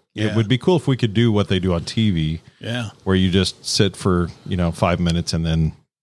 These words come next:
Speaker 2: Solve
Speaker 1: you
Speaker 2: a
Speaker 1: see
Speaker 2: crime.
Speaker 1: all of the stuff, right?"
Speaker 2: Yeah, solve a crime in ten
Speaker 1: But
Speaker 2: minutes.
Speaker 1: the non-cool part of surveillance is
Speaker 2: Yeah.
Speaker 1: how long it takes.
Speaker 2: It's terrible.
Speaker 1: It's
Speaker 2: I,
Speaker 1: hours.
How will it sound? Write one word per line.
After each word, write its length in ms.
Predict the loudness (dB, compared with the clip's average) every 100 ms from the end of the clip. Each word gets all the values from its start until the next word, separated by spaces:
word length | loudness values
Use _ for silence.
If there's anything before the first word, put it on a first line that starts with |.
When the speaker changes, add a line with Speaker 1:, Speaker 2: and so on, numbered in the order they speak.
| _ _ _ _ -6
Speaker 2:
Solve 240 | 0 0
Speaker 1:
you 60 | 2
Speaker 2:
a 20 |
Speaker 1:
see 120 | 2
Speaker 2:
crime. 40 | 2
Speaker 1:
all 200 | 2 2
of 80 | -2
the 100 | -6
stuff, 340 | -2 -2 0
right?" 260 | -4 -4 -4
Speaker 2:
Yeah, 160 | -6 -6
solve 240 | -6 -6
a 60 | -6
crime 240 | -6 -6
in 60 | -6
ten 140 | 0
Speaker 1:
But 100 | 2
Speaker 2:
minutes. 140 | 2 2 2
Speaker 1:
the 0 | 2
non-cool 1000 | 2 4 4 4 2 0 0 2 2 0
part 320 | 0 0 2
of 240 | 0 -2 -4
surveillance 760 | -6 0 2 2 0 -2 -4
is 380 | -2 0 -2 -4 -10 _ -8
Speaker 2:
Yeah. 320 | -4 -4 -6 -12 -10 -2
Speaker 1:
how 100 | 0
long 300 | 2 2 2
it 80 | 0
takes. 540 | -6 -2 -2 -4 -12 -14 -12
Speaker 2:
It's 140 | -6
terrible. 560 | -4 -2 -4 -6 -10 -10
Speaker 1:
It's 140 | -8 -4
Speaker 2:
I, 200 | -2 -2
Speaker 1:
hours. 480 | -4 -12 -14 -16